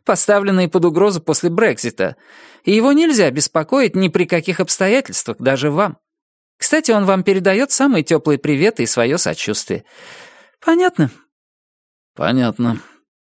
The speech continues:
Но лицо её оживляется. Есть одна вакансия, на которую вы можете отлично претендовать, даже более чем. Вот мы и приехали.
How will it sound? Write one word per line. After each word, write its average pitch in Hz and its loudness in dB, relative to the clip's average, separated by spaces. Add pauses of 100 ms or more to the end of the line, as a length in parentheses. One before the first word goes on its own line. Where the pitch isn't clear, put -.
(340)
Но 269 4 (380)
лицо 139 2
её 131 4
оживляется. 101 -4 (540)
Есть 311 0
одна 202 2
вакансия, 190 2
на 160 2
которую 220 2
вы 214 2
можете 208 0
отлично 196 0
претендовать, 233 0 (360)
даже 165 2
более 175 2
чем. 120 -2 (1000)
Вот 110 -4
мы 131 2
и 131 0
приехали. 92 -6